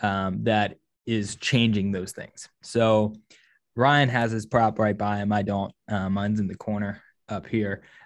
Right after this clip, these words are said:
Uh, but so Ryan's holding five pounds worth of fat, right?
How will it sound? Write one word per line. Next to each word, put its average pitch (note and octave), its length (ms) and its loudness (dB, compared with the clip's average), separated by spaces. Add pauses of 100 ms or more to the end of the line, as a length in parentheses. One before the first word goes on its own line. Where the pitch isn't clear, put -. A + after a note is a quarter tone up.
Uh, G#2+ 220 4
but C#3+ 340 4
so D3 120 4
Ryan's F3+ 360 6
holding A#2+ 440 4 (200)
five C3 420 0
pounds A#2+ 340 0
worth A2+ 200 -4
of G#2 100 -12
fat, - 400 -4 (420)
right? G#2 320 0